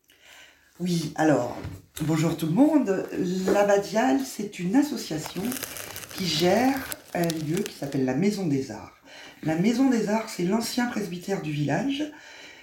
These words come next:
qui, euh, après le départ du dernier curé, a été mis à la disposition d'artistes par la commune d'Arras-en-Lavedan. Donc, euh, nous étions au départ, euh, cinq ou six, nous sommes aujourd'hui plus nombreux,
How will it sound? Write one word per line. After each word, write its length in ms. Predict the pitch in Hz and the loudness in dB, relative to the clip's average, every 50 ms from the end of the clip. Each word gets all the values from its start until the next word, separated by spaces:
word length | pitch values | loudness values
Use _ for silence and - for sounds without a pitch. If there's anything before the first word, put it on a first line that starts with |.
| - - _ _ _ | -20 -20 _ _ _
qui, 300 | - - 185 196 196 196 | -12 -8 -6 -2 0 0
euh, 160 | 185 180 165 156 | 0 0 0 -2
après 220 | 156 - - 247 | -2 -2 0 0
le 60 | 220 | 0
départ 300 | 220 214 214 214 202 202 | 0 0 2 0 0 0
du 100 | 175 175 | -2 -2
dernier 320 | 160 170 170 170 170 156 - | 0 0 0 0 0 -2 -4
curé, 520 | - - 143 147 180 208 254 277 294 302 | -6 -4 -2 -2 0 2 4 4 4 2
a 140 | 262 214 196 | 2 0 -2
été 680 | 185 175 - - - 185 196 190 190 190 190 170 160 | -4 -4 -8 -8 -4 -2 0 0 2 0 0 -2 0
mis 220 | 170 196 226 240 233 | 0 2 2 4 2
à 80 | 208 | 2
la 100 | 180 175 | 0 0
disposition 680 | 170 170 175 170 - - 175 165 165 160 - - 175 175 | -2 -2 -4 -6 -6 -4 -4 -4 -4 -6 -4 -2 0 2
d'artistes 680 | 170 160 - - - - 208 214 - - - 208 196 | 2 0 0 -4 -6 -6 -6 -6 -6 -6 -6 -6 -4
par 140 | 180 156 151 | -2 -2 -2
la 80 | 151 151 | -2 0
commune 260 | - 156 151 185 202 | 0 0 0 0 0
d'Arras-en-Lavedan. 760 | 202 180 156 165 170 165 - 156 147 139 139 131 120 123 143 - - - - - - - - - - - - - - - - - _ - | 0 -2 -2 -2 -4 -4 -4 -2 -2 -2 -2 -4 -6 -8 -10 -12 -18 -20 -20 -20 -20 -20 -20 -20 -20 -20 -20 -20 -20 -20 -20 -20 _ -6
Donc, 340 | 151 175 190 180 - - 185 | -2 -2 -2 -2 -2 -2 -2
euh, 80 | 190 | 0
nous 240 | 185 180 185 175 175 | 0 2 2 2 0
étions 540 | - - - - 196 190 190 190 190 180 175 | 0 -2 -2 0 0 2 2 2 2 2 2
au 20 | |
départ, 560 | 160 147 160 160 - 170 165 165 170 160 143 | 2 2 2 2 2 2 2 2 2 0 0
euh, 100 | 147 143 | 0 0
cinq 240 | 139 - 147 143 143 - | 0 0 -2 -2 -2 -4
ou 20 | |
six, 460 | 147 - - 220 254 277 277 - - - | -6 -4 0 4 4 4 4 4 0 -6
nous 80 | 170 | -6
sommes 180 | - - 151 156 | -4 -2 0 0
aujourd'hui 380 | 151 139 135 135 123 120 120 | 0 0 0 -4 -6 -6 -10
plus 240 | - - - - 147 | -12 -10 -4 0 0
nombreux, 480 | 135 123 120 120 135 180 233 285 277 | 0 0 0 -2 -2 0 0 0 -2